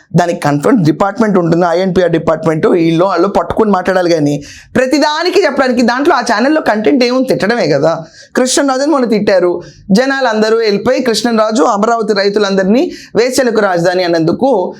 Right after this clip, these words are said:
వాళ్ళ పగ వాళ్ళు చూపించుకున్నారు, అది ఒక హెడేక్. వదిలేసేయ్, మనం ఏమైనా అరుదైన కంటెంట్ వేస్తున్నామా? ఏం ఉండదు కదా. ఓ పెద్ద అలజడులు చేసుకుంటూ కూర్చోడానికి ఏంటి నీ సమస్య ఏంటి, నాకు అర్థం కావట్లా. అమాయకుడివా ఏంటి నువ్వు?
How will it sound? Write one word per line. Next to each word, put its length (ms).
వాళ్ళ 160
పగ 220
వాళ్ళు 260
చూపించుకున్నారు, 720
అది 180
ఒక 140
హెడేక్. 680
వదిలేసేయ్, 960
మనం 200
ఏమైనా 200
అరుదైన 360
కంటెంట్ 420
వేస్తున్నామా? 680
ఏం 300
ఉండదు 340
కదా. 220
ఓ 380
పెద్ద 140
అలజడులు 480
చేసుకుంటూ 320
కూర్చోడానికి 720
ఏంటి 160
నీ 100
సమస్య 420
ఏంటి, 120
నాకు 180
అర్థం 260
కావట్లా. 400
అమాయకుడివా 800
ఏంటి 340
నువ్వు? 440